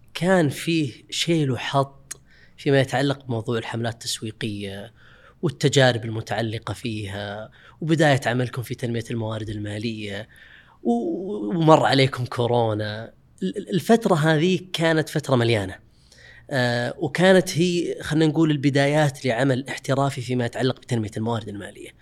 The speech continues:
ودنا نسمع هالسوالف ذي وخذ راحتك فيها.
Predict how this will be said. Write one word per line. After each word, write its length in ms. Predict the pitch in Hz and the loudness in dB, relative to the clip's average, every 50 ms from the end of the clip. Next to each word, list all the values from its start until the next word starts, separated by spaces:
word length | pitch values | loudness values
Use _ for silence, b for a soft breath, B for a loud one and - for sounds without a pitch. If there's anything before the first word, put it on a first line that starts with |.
| b b b b b b b - | b b b b b b b -4
ودنا 320 | 226 233 254 190 202 180 | 0 2 2 4 4 4
نسمع 560 | 190 220 190 - - 196 175 175 151 - - - - - | 4 4 2 2 2 2 2 2 2 -2 -6 -12 -12 -6
هالسوالف 720 | 139 165 180 - - - 190 190 196 196 190 180 151 147 | -4 -2 0 0 0 2 2 4 4 4 4 2 2 0
ذي 420 | 151 185 208 214 208 214 208 170 160 156 - - - _ _ _ _ _ _ | -2 -2 -2 -2 -2 -4 -6 -8 -10 -14 -18 -20 -20 _ _ _ _ _ _
وخذ 220 | - - 180 202 156 | 2 4 6 6 6
راحتك 400 | 127 113 98 - - 113 - - | 6 4 0 -2 -6 -8 -10 -10
فيها. 240 | - - - - | -12 -14 -14 -16